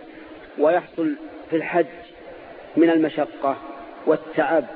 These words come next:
والاختلاط بالرجال ومزاحمة الرجال ما يحصل، نقول لو أن المرأة اكتفت بفرضها وما عن-، وإذا كان عندها فضل مال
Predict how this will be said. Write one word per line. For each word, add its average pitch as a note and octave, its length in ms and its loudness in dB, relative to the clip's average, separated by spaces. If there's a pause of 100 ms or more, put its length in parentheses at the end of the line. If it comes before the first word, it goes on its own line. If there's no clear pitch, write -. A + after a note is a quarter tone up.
(380)
والاختلاط D#3+ 500 4
بالرجال D3 560 0 (400)
ومزاحمة D#3 600 4
الرجال D#3 460 2 (1200)
ما E3 160 6
يحصل، F#3+ 420 2 (500)
نقول D3+ 440 6
لو C#3+ 160 4 (120)
أن E3+ 240 4
المرأة D#3+ 520 4 (360)
اكتفت D#3+ 540 0
بفرضها D#3 640 4 (960)
وما E3 340 6
عن-، F3+ 260 4
وإذا E3 360 6
كان F3 240 2
عندها D#3+ 360 4
فضل D#3 220 4
مال F#3 360 4